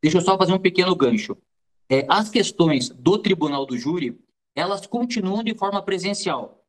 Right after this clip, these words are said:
E eu acho que isso foi um acerto, não só do Tribunal de Justiça aqui do Estado do Paraná, mas como do Conselho Nacional de Justiça, e daqui a pouco eu vou falar do teu estado. É, aqui a gente tem processos que estão tramitando no Tribunal do Júri,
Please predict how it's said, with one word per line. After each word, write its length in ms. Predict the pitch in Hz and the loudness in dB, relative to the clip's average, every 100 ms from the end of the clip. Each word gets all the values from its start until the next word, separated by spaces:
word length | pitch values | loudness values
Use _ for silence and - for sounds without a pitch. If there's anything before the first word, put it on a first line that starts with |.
| _ | _
E 60 | 160 | -4
eu 100 | 185 | -2
acho 220 | 202 208 | -2 -6
que 300 | - 208 202 | -6 -6 -6
isso 300 | 202 233 240 | -6 -6 -6
foi 180 | 226 214 | -6 -4
um 140 | 220 226 | -2 -4
acerto, 640 | 226 - 196 170 - 104 _ _ _ _ | -6 -4 -4 -4 -10 -16 _ _ _ _
não 220 | 156 240 | -4 -4
só 200 | 240 190 | -4 -4
do 100 | 180 | -4
Tribunal 460 | 175 160 151 139 147 | -4 -4 -2 -4 -4
de 80 | |
Justiça 340 | 135 127 147 139 | -6 -6 -8 -6
aqui 120 | 135 | -8
do 60 | 123 | -8
Estado 200 | 135 135 | -6 -6
do 80 | |
Paraná, 580 | 135 131 131 139 175 202 - | -4 -4 -2 -2 -4 -6 -4
mas 180 | 165 - | -4 -2
como 220 | 190 196 | -4 -2
do 100 | 196 | -4
Conselho 380 | 190 175 196 208 | -4 -4 -4 -2
Nacional 360 | 202 196 190 | -4 -4 -4
de 60 | 180 | -4
Justiça, 480 | 180 - 208 226 - | -8 -6 -4 -4 -4
e 120 | 170 | -6
daqui 240 | 165 165 | -4 -4
a 40 | 170 | -2
pouco 200 | 180 175 | -4 -2
eu 60 | |
vou 80 | 175 | -4
falar 180 | 175 160 | -2 -4
do 80 | 160 | -4
teu 160 | 175 | -6
estado. 460 | 180 - 139 120 - _ _ _ _ _ - | -6 -4 -4 -4 -10 _ _ _ _ _ -6
É, 680 | 131 135 139 139 139 139 139 | -4 -2 -2 -2 -4 -6 -6
aqui 240 | 156 156 | -6 -4
a 140 | 208 202 | -4 -4
gente 120 | - | -4
tem 160 | 180 208 | -6 -4
processos 680 | 180 160 151 147 - 131 - | -4 -6 -4 -6 -6 -12 -10
que 100 | 139 | -8
estão 200 | - 151 | -6 -6
tramitando 500 | 151 139 135 135 135 | -6 -6 -4 -4 -4
no 80 | 127 | -8
Tribunal 440 | 127 123 120 120 | -10 -6 -4 -2
do 100 | 123 | -4
Júri, 420 | 117 156 202 156 | -6 -4 -4 -6